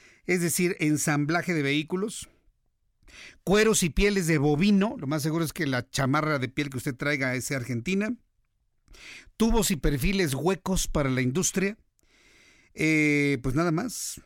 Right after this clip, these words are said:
cinco productos. En realidad no, no, no es, no es muy intenso el mercadeo. Ahora, ¿qué le envía México a los argentinos? Le vendemos coches por un monto de ochocientos ochenta y cuatro millones de pesos.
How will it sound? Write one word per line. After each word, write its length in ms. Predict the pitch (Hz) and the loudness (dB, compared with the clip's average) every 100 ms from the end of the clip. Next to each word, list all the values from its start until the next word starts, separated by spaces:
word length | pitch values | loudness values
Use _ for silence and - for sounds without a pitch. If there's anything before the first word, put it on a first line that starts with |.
| _ _ _ | _ _ _
cinco 280 | - 180 170 | -6 -4 -4
productos. 460 | 160 147 170 - - | -2 -2 -4 -8 -2
En 120 | 139 | 0
realidad 300 | 139 147 180 | 0 0 2
no, 180 | 190 196 | 0 0
no, 180 | 160 180 | 0 0
no 200 | 160 175 | 2 2
es, 340 | 175 - - | 2 -2 -2
no 100 | 151 | 0
es 140 | 170 160 | 0 2
muy 260 | 165 180 | 0 0
intenso 440 | 165 131 151 160 170 | -2 -2 0 0 0
el 80 | 143 | 0
mercadeo. 480 | 123 107 123 139 - - - - | -2 -4 -4 -4 -6 -16 -20 -14
Ahora, 420 | - 151 180 139 - | 0 2 4 2 0
¿qué 160 | 165 208 | 0 2
le 100 | 214 | 2
envía 300 | 190 202 - | 2 0 -2
México 640 | 160 170 170 170 - 165 - | 0 2 0 -4 -2 -4 -2
a 80 | 147 | -2
los 180 | 143 | 0
argentinos? 800 | 156 139 156 156 196 175 120 - - - - | 0 0 0 0 0 0 -2 -6 -10 -20 -6
Le 140 | 147 | 0
vendemos 420 | 156 160 202 233 | 2 2 0 -2
coches 840 | - 214 - 160 - - - - _ _ _ _ - - | 0 -2 0 -2 -2 -2 -4 -12 _ _ _ _ -20 -4
por 160 | 151 | 0
un 80 | 185 | 2
monto 220 | 202 196 | 2 2
de 60 | 196 | 0
ochocientos 380 | - 160 190 180 | 2 2 2 -2
ochenta 320 | - 160 139 | 0 0 0
y 40 | |
cuatro 240 | 135 175 175 | -2 -2 0
millones 500 | 147 139 165 170 139 | 0 0 0 0 -2
de 140 | 135 | -4
pesos. 600 | - 170 - 135 - - | -4 -4 -4 -4 -6 -8